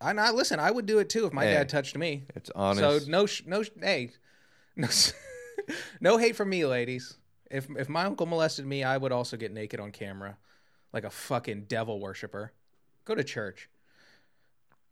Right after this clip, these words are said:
Speaker 1: Um, is that it?
Speaker 2: Go to church and <laughs> embezzle some money and get yourself some
Speaker 1: Yeah.
Speaker 2: OnlyFans.
Speaker 1: Go
Speaker 2: Like,
Speaker 1: to church, but not this church.
Speaker 2: I can't believe he's even bothering saying, uh, like, they're sa-, he's saying that he started this with good intentions. Like, he,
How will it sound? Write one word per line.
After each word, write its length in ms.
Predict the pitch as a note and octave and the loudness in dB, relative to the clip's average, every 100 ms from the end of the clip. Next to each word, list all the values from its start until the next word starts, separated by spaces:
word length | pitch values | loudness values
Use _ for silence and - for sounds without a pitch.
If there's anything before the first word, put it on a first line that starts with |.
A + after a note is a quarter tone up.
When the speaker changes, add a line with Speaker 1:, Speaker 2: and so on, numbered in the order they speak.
| - | -8
Speaker 1:
Um, 460 | C#3 C#3 C#3 C#3 C3+ | -2 0 0 -2 -2
is 80 | |
that 160 | C#3 D#3 | 0 2
it? 380 | D#3+ G3+ - D3 | 2 0 -4 6
Speaker 2:
Go 140 | D3+ | 10
to 80 | F#3 | 10
church 480 | D#3+ G#3 F#3 G3 - - | 10 12 12 10 6 6
and 320 | C#3 C#3 C3 | 10 12 10
<laughs> 20 | |
embezzle 480 | A#2+ B2+ - - D3+ | 8 8 10 8 6
some 240 | C#3+ C#3 A#2 | 6 6 10
money 420 | C#3+ D#3+ A2+ D3+ - - | 10 10 6 2 -4 0
and 120 | A#2 | 6
get 160 | A2+ C3 | 8 8
yourself 380 | D3 - C3+ | 6 6 6
some 140 | C3 A#2 | 6 4
Speaker 1:
Yeah. 320 | C3+ D#3+ B2+ | 6 6 6
Speaker 2:
OnlyFans. 380 | - G2 E2 G#2 | 4 2 2 4
Speaker 1:
Go 80 | F#3 | 6
Speaker 2:
Like, 100 | A#3+ | 8
Speaker 1:
to 60 | |
church, 260 | - G3+ G3 | 10 8 8
but 120 | E3+ | 6
not 240 | D#3 D#3 C#3+ | 8 6 6
this 200 | C#3 C3+ | 4 2
church. 420 | - G2 - - | -4 -6 -8 2
Speaker 2:
I 80 | - | 6
can't 180 | - C4+ | 6 6
believe 160 | D4 G#3 | 8 8
he's 160 | E3+ | 8
even 240 | E3+ C#3+ B2 | 8 8 10
bothering 500 | A2 A2+ A#2+ A2+ G#2 | 12 12 12 8 8
saying, 340 | - A2 G#2 | 6 6 6
uh, 260 | A2+ A#2 G2 | 6 4 6
like, 260 | A2+ G2+ - | 6 4 2
they're 160 | A#2+ C#3 | 6 8
sa-, 160 | D#3+ D3 | 8 2
he's 180 | C#3+ D#3+ | 4 2
saying 240 | - F3 F3+ | 6 8 8
that 160 | F3 A#2+ | 6 6
he 120 | C3 | 4
started 480 | - - A#2+ A#2 G#2 | 6 8 10 10 8
this 180 | G#2 | 4
with 140 | - G2+ | 4 2
good 140 | G#2+ | 4
intentions. 500 | F#2 F#2 F#2+ - F2+ | 4 2 2 0 -2
Like, 140 | F#2 - - | 0 -2 -6
he, 120 | - | -12